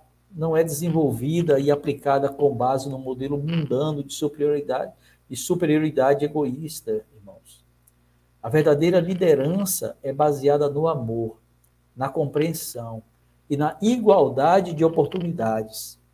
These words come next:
aliados ao respeito às diferenças físicas e emocionais existentes entre homens e mulheres. Quando a liderança do homem no lar é exercida de modo injusto,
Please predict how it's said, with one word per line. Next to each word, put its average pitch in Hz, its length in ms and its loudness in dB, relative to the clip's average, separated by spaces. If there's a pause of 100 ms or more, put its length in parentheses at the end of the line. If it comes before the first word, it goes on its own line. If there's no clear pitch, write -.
(320)
aliados 147 680 4
ao 139 120 4
respeito 180 800 4
às 147 100 0
diferenças 127 680 -4
físicas 170 560 -6
e 156 40 2
emocionais 143 720 -2 (360)
existentes 180 1000 -2
entre 156 280 -6
homens 147 340 2
e 147 60 -6
mulheres. 101 680 -8 (1040)
Quando 139 260 0
a 139 40 4
liderança 139 560 -2
do 185 180 -8
homem 110 380 -6 (380)
no 117 280 -6
lar 123 420 2 (460)
é 127 100 2
exercida 147 560 0
de 131 100 -4
modo 139 300 0
injusto, 135 680 -6